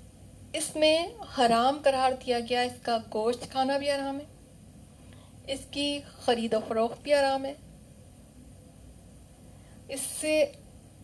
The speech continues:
नफ़ा उठाना भी हराम है, यानी बेचना या किसी भी किस्म का जो नफ़ा उठाना, वो हराम है। ये बात यहाँ पे समझ लेनी चाहिए। फिर आगे जो है, दम का जिक्र आता है।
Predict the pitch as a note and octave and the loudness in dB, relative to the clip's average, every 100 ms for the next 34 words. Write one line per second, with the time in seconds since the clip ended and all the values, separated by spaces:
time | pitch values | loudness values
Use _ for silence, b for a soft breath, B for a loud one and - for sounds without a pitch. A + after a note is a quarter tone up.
0 | - - - A#3+ B3 C4+ B3 B3 A#3 A3+ | -20 -12 0 2 8 10 8 6 0 0
1 | C#4 E4+ - - - - - - - A#3+ | -2 -4 -14 -20 -20 -20 -20 -20 -18 -6
2 | B3 A#3+ G#3 F#3+ - C4 - A3+ A3+ - | -4 -4 -6 -8 -14 -12 -4 -2 -2 -10
3 | - A3+ A3+ A3 A3+ A3+ A3+ A3+ B3 A#3+ | -12 -4 -2 -2 -2 0 0 -4 -8 -6
4 | B3+ A#3 A#3 A3+ A3+ A3+ G#3+ G#3 A3 A3 | -6 -4 -2 -2 -2 -2 -4 0 -2 -2
5 | B3+ A#3+ A3 G3 F#3 D3+ - - - - | -6 -8 -6 -6 -6 -10 -16 -20 -20 -20
6 | - - - - - B3 C4 A3+ G#3 G#3 | -20 -20 -20 -20 -10 0 2 2 0 -4
7 | G#3+ G#3 C4+ D#4+ - - - B3 A3 G3+ | -8 -6 -8 -10 -14 -20 -14 -8 -8 -8
8 | G3 A3+ - - - - - - - - | -10 -12 -12 -12 -14 -16 -20 -20 -20 -20
9 | - - B B B B B B - - | -20 -20 B B B B B B -20 -20
10 | - - - - - - - - - D#4+ | -20 -20 -20 -20 -20 -20 -20 -20 -4 4
11 | D#4 D4 D#4 E4 - - - - - - | 4 4 2 -2 -6 -18 -20 -20 -20 -20
12 | - A#3 C4+ C4+ A#3 A3 G#3+ A3 B3+ B3 | -16 2 8 8 6 4 2 2 -2 -2
13 | B3 B3 A#3 A#3 B3+ - | -2 -2 -2 -6 -12 -16